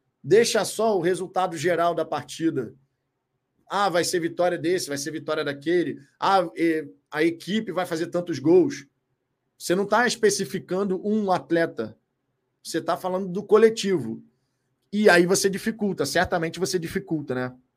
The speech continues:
Renato Costa, a N F L não permite que os caras tenham conta,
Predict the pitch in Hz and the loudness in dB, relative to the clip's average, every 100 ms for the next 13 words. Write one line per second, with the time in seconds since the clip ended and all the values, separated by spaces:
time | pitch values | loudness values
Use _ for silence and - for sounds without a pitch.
0 | _ _ _ _ _ _ _ _ _ _ | _ _ _ _ _ _ _ _ _ _
1 | _ _ _ _ _ _ - 196 226 233 | _ _ _ _ _ _ 2 4 4 6
2 | 220 214 - 196 208 202 196 220 220 214 | 8 8 8 4 4 2 2 2 2 2
3 | 196 208 - 196 190 196 - 196 196 - | 0 -4 -8 -6 -2 -4 -4 -8 -8 -6
4 | 196 214 - | -6 -6 -8